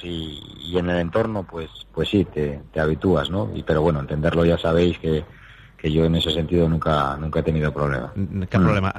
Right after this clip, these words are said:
Speaker 2: Això és veritat. Eh, te hablo en valenciano porque el programa nuestro lo
Speaker 1: Sí.
Speaker 2: hacemos en valenciano, pero,
Speaker 1: Sí.
Speaker 2: pero vamos, que, que no hay problema, que si quieres lo hacemos en, en castellano, que tampoco, que tampoco hay problema. Yo le decía a Eloy, digo, digo, me hace una especial ilusión,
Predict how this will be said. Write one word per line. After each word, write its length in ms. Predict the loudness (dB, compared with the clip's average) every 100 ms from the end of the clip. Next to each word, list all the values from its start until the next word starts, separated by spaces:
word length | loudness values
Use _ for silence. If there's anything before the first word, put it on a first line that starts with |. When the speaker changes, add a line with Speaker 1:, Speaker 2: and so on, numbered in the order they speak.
| -2
Speaker 2:
Això 120 | 2
és 40 | 4
veritat. 320 | 4 2 -2
Eh, 200 | -8 -8 -18 -20 -2
te 60 | 2
hablo 120 | 2
en 40 |
valenciano 340 | 2 2 2 0
porque 140 | 0
el 60 | 0
programa 200 | 2 2
nuestro 200 | 2 4
lo 40 |
Speaker 1:
Sí. 40 | 4
Speaker 2:
hacemos 140 | 4
en 60 | 4
valenciano, 400 | 4 4 4 4
pero, 220 | 2 0
Speaker 1:
Sí. 200 | -2 -6 0 0 0 -4
Speaker 2:
pero 140 | 0 2
vamos, 200 | 2 0
que, 140 | -2
que 100 | 0
no 60 | 2
hay 60 | 4
problema, 200 | 2 2
que 80 |
si 80 | 2
quieres 120 | 4
lo 40 | 4
hacemos 200 | 4 2
en, 100 | -2
en 160 | -2 -2
castellano, 480 | -2 0 2 2 4
que 80 | 2
tampoco, 520 | 2 0 2 2 0 -6 -20 -20 -20 -4
que 100 | 0
tampoco 320 | 2 2 2
hay 60 |
problema. 240 | 4 4 4
Yo 140 | 4
le 80 | 4
decía 240 | 4 4 4
a 20 |
Eloy, 160 | 4
digo, 220 | 4 2 0
digo, 280 | 0 -2 -2
me 160 | -2
hace 160 | -2 0
una 80 | 0
especial 400 | -2 -4 -2 0
ilusión, 520 | 2 2 2 2 0